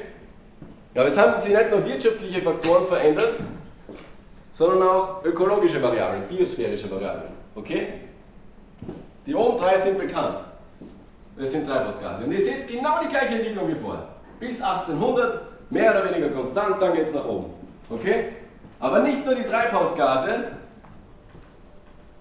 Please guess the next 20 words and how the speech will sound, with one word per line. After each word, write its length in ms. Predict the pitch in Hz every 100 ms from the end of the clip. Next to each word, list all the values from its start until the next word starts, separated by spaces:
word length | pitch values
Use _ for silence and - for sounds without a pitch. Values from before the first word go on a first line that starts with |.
| - - -
die 100 | 151
zum 340 | 170 156 269
menschengemachten 760 | - - - 190 165 156 - 135
Treibhauseffekt 720 | 147 180 185 175 185 190 -
führen, 400 | - 180 214 - - - - - - -
zur 140 | 117
Erderwärmung, 680 | 135 - 185 160 170 - - - - - - -
zur 100 | 113
Klimakrise, 640 | 185 202 190 185 190 190
wie 120 | 151
ihr 100 | 160
wisst, 460 | 160 226 - - - - - - - - - - - - -
sondern 320 | - 196 226 220
auch 180 | 208
viele 240 | 247 247 220
andere 260 | 214 190
Dinge 320 | 165 156 - - - -
haben 140 | 139
sich 100 | 143
verändert. 440 | 143 143 113 101